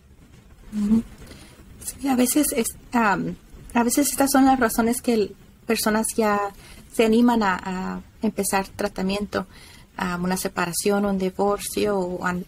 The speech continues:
la pérdida de alguien, am, y también se descubren otras cosas que, que han también ignorado, ¿verdad? Am, a veces, tal vez es el estrés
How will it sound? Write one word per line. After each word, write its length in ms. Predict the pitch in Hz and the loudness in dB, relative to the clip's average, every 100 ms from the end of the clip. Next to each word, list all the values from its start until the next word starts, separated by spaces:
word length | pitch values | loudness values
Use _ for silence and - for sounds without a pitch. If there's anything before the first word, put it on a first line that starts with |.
| - | -4
la 140 | 190 | -4
pérdida 420 | - 185 208 214 | -2 0 0 0
de 120 | 190 185 | -2 -2
alguien, 420 | 185 202 208 214 - - - - - | -2 -2 -4 -4 -10 -20 -20 -20 -6
am, 440 | 196 190 170 180 190 - | -4 -4 -6 -8 -10 -10
y 60 | |
también 760 | - 208 202 202 214 208 202 208 _ _ | -4 -2 0 0 0 0 -2 -8 _ _
se 140 | - 220 | -2 0
descubren 520 | 196 - - 214 208 | 0 0 0 2 2
otras 280 | 202 208 - | 0 -2 -2
cosas 280 | 214 208 208 | -4 -4 -6
que, 460 | - 196 180 165 - - - - - | -6 -4 -2 -2 -6 -14 -20 -20 -6
que 120 | - | 0
han 100 | 202 | 0
también 420 | 202 220 214 214 - | 2 2 2 0 0
ignorado, 580 | 214 214 208 233 226 196 | 0 4 4 4 4 2
¿verdad? 260 | 185 220 - - - - - | 0 -2 -4 -14 -20 -20 -8
Am, 440 | 208 180 156 156 160 _ _ _ - | -6 -4 -4 -6 -10 _ _ _ -4
a 80 | 185 | -4
veces, 200 | 175 - - | -4 -6 0
tal 140 | 202 | 2
vez 160 | 190 202 | 2 0
es 120 | - | 0
el 140 | 190 | 0
estrés 520 | 180 - - 185 185 | 0 -2 0 2 2